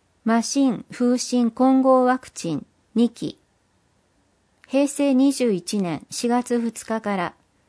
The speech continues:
平成二十二年四月一日生まれ。二十五日水曜。十四時から十六時。壱岐病院。電話、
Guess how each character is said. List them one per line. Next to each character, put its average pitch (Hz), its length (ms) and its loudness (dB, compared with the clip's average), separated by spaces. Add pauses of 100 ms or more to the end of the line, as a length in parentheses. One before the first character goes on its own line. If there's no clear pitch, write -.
(300)
平 269 220 4
成 269 260 0
二 277 200 4
十 214 240 -2
二 214 180 0
年 175 240 -4 (180)
四 - 220 -4
月 240 280 -2
一 226 260 -4
日 220 300 -6
生 208 60 -4
ま 190 140 -4
れ。 - 220 -10 (1600)
二 277 200 8
十 247 280 2
五 233 180 2
日 196 520 -2
水 226 400 -4
曜。 214 320 -2 (1300)
十 277 260 -2
四 277 140 0
時 220 140 -6
か 180 160 -6
ら 143 240 -4
十 226 280 -2
六 226 300 -2
時。 - 240 -14 (1200)
壱 220 120 -2
岐 254 200 0
病 247 340 2
院。 - 220 -8 (1000)
電 220 360 0
話、 202 200 -4